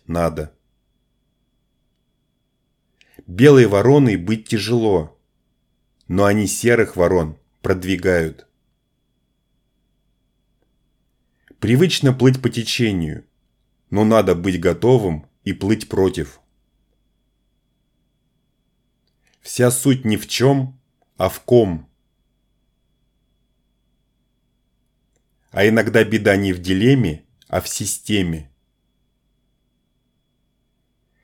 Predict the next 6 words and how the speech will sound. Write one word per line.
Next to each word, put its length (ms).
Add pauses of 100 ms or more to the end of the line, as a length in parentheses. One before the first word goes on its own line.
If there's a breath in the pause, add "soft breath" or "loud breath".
(140)
Если 360
не 140
искать 440
во 140
всём 320
первопричины, 960